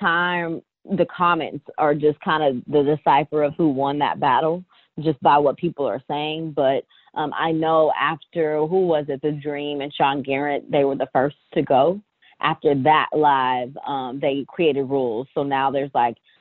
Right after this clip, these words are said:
you play, like, a minute and thirty seconds of, of twenty of your best songs. And, um, you know, you go back and forth, but I'm not quite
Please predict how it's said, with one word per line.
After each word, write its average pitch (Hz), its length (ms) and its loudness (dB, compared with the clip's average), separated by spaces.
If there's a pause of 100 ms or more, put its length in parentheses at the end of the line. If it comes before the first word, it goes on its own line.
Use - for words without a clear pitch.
(120)
you 180 80 -4
play, 160 280 2
like, 139 160 4
a 135 40 2
minute 143 340 0
and 139 160 0
thirty 135 320 0
seconds 143 360 -2
of, 143 140 0 (220)
of 139 180 0
twenty 156 420 -2 (120)
of 147 160 2
your 143 100 4
best 139 340 2
songs. 139 640 0
And, 139 460 -4 (340)
um, 147 240 4
you 185 120 6
know, 196 80 8
you 175 120 6
go 165 120 6
back 143 220 0
and 147 180 -8
forth, 147 320 0
but 151 80 -4
I'm 143 80 -6
not 156 160 -6
quite 151 200 -6